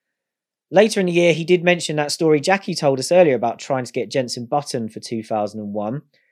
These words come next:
but Peter then said, "I discovered there was a young driver who was more promising than Button,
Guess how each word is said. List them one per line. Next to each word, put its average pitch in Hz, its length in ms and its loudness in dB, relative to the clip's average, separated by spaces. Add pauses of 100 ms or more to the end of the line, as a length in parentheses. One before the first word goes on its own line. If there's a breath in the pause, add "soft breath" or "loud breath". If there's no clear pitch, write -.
(220)
but - 140 -10
Peter 202 300 -2
then 170 220 2
said, 147 440 2
"I 147 80 -4
discovered 165 520 -2
there 151 180 4
was 143 80 0
a 143 160 -2
young 185 180 0
driver 135 380 0
who 143 100 -4
was 147 160 -4
more 185 380 2
promising 113 500 -4
than 101 140 -8
Button, 101 500 -8